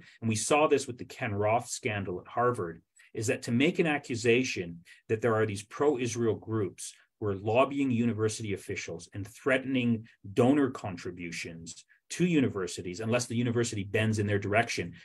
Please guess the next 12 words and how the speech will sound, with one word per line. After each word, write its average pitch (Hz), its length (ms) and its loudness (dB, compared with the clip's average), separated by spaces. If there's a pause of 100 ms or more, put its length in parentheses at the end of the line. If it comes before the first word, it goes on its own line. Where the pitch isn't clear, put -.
(140)
does 165 260 8
come 165 280 2
very 127 260 6
close 113 400 0
to 110 100 -6
perpetuating 101 800 -2 (280)
a 107 40 -2
very 123 280 6
dangerous 110 640 4
old 117 260 4
anti-Semitic 104 680 -4
stereotype 101 800 0